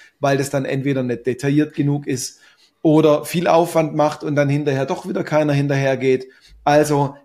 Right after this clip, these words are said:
ganz einfache Aussage beim Prozess. Welche Ergebnisschritte brauche ich? Das sind meine Prozessstufen und ich spreche ganz bewusst von Ergebnisschritten, weil wenn das jeweilige Ergebnis, das ich pro Stufe haben will, nicht erreicht ist,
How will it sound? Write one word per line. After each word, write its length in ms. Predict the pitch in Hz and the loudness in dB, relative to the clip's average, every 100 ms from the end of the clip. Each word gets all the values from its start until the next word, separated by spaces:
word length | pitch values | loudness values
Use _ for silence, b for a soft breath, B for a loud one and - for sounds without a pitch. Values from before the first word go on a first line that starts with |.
| _ | _
ganz 260 | 156 175 185 | 0 0 0
einfache 540 | 147 143 147 135 123 | 0 0 -4 -2 0
Aussage 420 | 147 151 143 135 | 0 0 0 0
beim 220 | 131 127 | -2 -2
Prozess. 640 | - 123 - 143 139 - _ _ _ _ _ _ _ _ | -4 -8 -2 -2 -4 -10 _ _ _ _ _ _ _ _
Welche 400 | 135 143 175 180 | -8 -2 0 2
Ergebnisschritte 840 | 147 147 165 190 165 - - 151 143 | 0 2 0 0 -4 -4 -4 -2 -4
brauche 400 | 127 131 165 214 | -2 -2 0 -6
ich? 260 | 220 - _ _ _ _ _ _ _ _ - | -10 -14 _ _ _ _ _ _ _ _ 0
Das 220 | 156 156 | 0 2
sind 140 | 165 | 2
meine 260 | 151 143 143 | 4 2 2
Prozessstufen 1040 | 147 143 180 185 190 196 202 214 214 _ _ _ _ | -2 -2 -4 -2 -4 -4 -4 -8 -8 _ _ _ _
und 100 | 147 | -4
ich 100 | 151 | -2
spreche 300 | - 156 147 | 0 0 0
ganz 380 | 156 156 165 - _ _ - | 0 0 -2 -10 _ _ -10
bewusst 400 | 131 139 156 175 | -4 0 0 -2
von 200 | - 147 - | -6 -6 -6
Ergebnisschritten, 1120 | 123 151 165 180 185 180 - 170 170 202 214 b _ | -6 0 0 0 -4 -4 -4 -4 -4 -6 -8 b _
weil 220 | 135 139 | -4 0
wenn 200 | 143 156 147 | 2 0 2
das 280 | 156 143 | 0 0
jeweilige 540 | 147 156 170 160 151 143 | 0 2 4 4 4 2
Ergebnis, 480 | 139 151 170 175 - | 2 0 -2 -4 -6
das 180 | - | -8
ich 140 | 147 - | -8 -8
pro 160 | 147 | -6
Stufe 400 | 139 151 147 143 | -4 -4 -4 -2
haben 260 | 131 147 151 | 0 0 0
will, 140 | 147 | -2
nicht 200 | 143 143 | -2 -4
erreicht 400 | 135 127 139 165 | -2 0 0 -2
ist, 320 | 135 135 - | -6 -6 -8